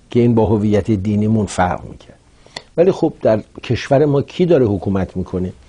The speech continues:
آیت الله گرگانی فرمودن طوفان تهران هشدار خداوند به مردم این شهر بود. واقعاً گناه کرد در بلخ آهنگری.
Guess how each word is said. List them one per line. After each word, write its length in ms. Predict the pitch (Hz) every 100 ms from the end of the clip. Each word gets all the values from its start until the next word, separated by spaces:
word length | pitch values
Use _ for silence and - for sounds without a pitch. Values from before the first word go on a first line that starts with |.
| - - - _
آیت 340 | - 131 127 147
الله 300 | 135 147 135 - _ - 98
گرگانی 540 | 113 107 104 110 120
فرمودن 680 | 123 107 101 98 113 143 147 - - - - - -
طوفان 580 | - 110 - 127 139
تهران 560 | 127 113 85 110 139 147 - - - - - - - -
هشدار 520 | 110 - - 120 131 131
خداوند 580 | - 101 95 98 110
به 60 | 104
مردم 380 | 92 85 78 80
این 140 | 69
شهر 280 | 67 - -
بود. 340 | - _ _ _ _ _ - - - - - - _ _ _ _ - _ _ _ - _ _ _ _ _ _ _ _ _ _ _ _ _ _ _ _ _ - -
واقعاً 440 | 92 98 90 104 117
گناه 400 | 107 98 104 113
کرد 360 | - 104 101 - _ - - _ _ _ _
در 140 | 95 87
بلخ 540 | 82 98 107 107 -
آهنگری. 680 | - 90 78 76 78 71